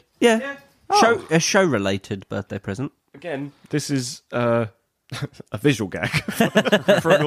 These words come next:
Speaker 2: audible medium.
Speaker 1: So yeah, if you wanna describe what
Speaker 3: Is
Speaker 1: it
Speaker 3: it
Speaker 1: is,
Speaker 3: another one?
Speaker 1: Thomas.
Speaker 3: Ah! It is a little book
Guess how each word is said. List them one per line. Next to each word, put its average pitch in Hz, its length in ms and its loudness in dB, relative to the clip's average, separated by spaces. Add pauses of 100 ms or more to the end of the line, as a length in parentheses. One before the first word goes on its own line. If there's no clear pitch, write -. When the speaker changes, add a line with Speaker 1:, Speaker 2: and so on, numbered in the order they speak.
Speaker 2:
audible 139 300 2
medium. 131 320 -6 (120)
Speaker 1:
So 107 100 0
yeah, 123 140 4
if 117 120 -4
you 135 60 2
wanna 117 180 0
describe 110 480 -6
what 104 100 -8
Speaker 3:
Is 101 100 -10
Speaker 1:
it 127 40 -4
Speaker 3:
it - 20 -4
Speaker 1:
is, 104 60 -4
Speaker 3:
another 123 240 0
one? 123 240 -2
Speaker 1:
Thomas. 107 560 -6 (560)
Speaker 3:
Ah! 170 1200 0 (1700)
It 127 140 0
is 139 320 0 (100)
a 120 100 2
little 151 380 2
book - 380 2